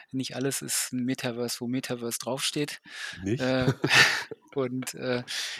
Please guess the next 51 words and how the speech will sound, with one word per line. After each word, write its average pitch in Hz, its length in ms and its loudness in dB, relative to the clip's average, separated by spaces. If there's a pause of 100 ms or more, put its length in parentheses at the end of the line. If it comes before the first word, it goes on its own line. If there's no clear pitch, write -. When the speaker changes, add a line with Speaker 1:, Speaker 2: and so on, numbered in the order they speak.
(100)
Speaker 1:
genau, 127 280 6
zu, 143 260 2
zu 151 160 -4
Beginn 147 320 2
haben 139 120 2
wir 131 80 0
vor 123 160 0
allen 127 80 -2
Dingen 135 100 -2
eben 123 140 -2
diese 120 240 -6
virtuellen 123 460 -4
Events 123 360 -4
und 117 80 -6
Experiences 135 580 -6
gebaut, 117 360 -4
weil 107 100 -8
Kunden 135 320 -2
wirklich 120 240 -4
konkret - 540 -4 (800)
äh, 117 280 -6
ja, 127 260 2
den, 113 360 -8
den 117 220 -6
Need 147 280 -2
hatten, 127 400 -10
an 123 160 -10
der 120 100 -4
Stelle 120 380 -6
wirklich, 123 460 -10
äh, 127 160 -8
ihre 131 240 -8
Produ-, 143 280 -8
wie, 135 200 -8
wie 135 80 -8
können 143 200 -2
wir 143 80 -2
unsere 135 220 -6
Produkte 143 420 -4
weiterhin 135 400 -2
zugänglich 147 520 -6
machen, 120 260 -8
wenn 117 100 -6
die 117 60 -4
Messen 120 360 -4
ausfallen? 120 500 -8
Wie 123 60 -4
können 135 240 -8
wir 131 60 -8
unsere 131 280 -10
Produkte 143 460 -6